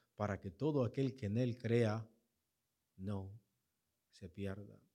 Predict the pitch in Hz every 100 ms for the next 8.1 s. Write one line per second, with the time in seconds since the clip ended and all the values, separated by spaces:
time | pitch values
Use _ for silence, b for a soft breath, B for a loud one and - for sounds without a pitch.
0 | _ _ _ _ 104 143 175 175 - 143
1 | 127 - 135 - 196 202 185 - 147 143
2 | 147 143 156 196 190 147 120 127 b b
3 | b b b _ _ _ _ _ _ -
4 | 175 160 170 208 175 170 208 185 160 180
5 | - 185 190 175 160 160 - _ 143 160
6 | 180 185 180 165 151 151 214 156 120 170
7 | 175 165 143 123 170 202 202 - - -
8 | -